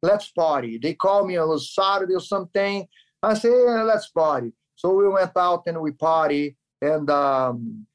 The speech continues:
and, you know, end up three, three, I think three weeks later, I had a,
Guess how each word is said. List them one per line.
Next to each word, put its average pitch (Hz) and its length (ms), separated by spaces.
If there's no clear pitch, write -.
and, 170 180
you 175 100
know, 151 200
end 151 200
up 165 240
three, 196 200
three, 208 200
I 165 200
think 190 200
three 208 160
weeks 190 360
later, 185 340
I 156 180
had 160 200
a, 147 140